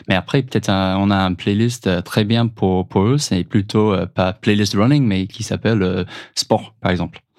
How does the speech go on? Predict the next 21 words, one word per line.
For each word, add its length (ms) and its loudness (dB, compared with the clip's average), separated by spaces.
Du 80 -10
coup, 60 -2
pour 160 -2
ça, 360 2
euh, 60 -2
il 80 -2
faut 140 -2
avoir 240 0
des, 280 -2
des 160 -2
keywords, 600 0
euh, 400 0
qui, 280 0
euh, 440 -2
aident 260 2
le, 640 0
qui 180 2
nous 200 4
aident 140 2
de, 540 0
de 420 -2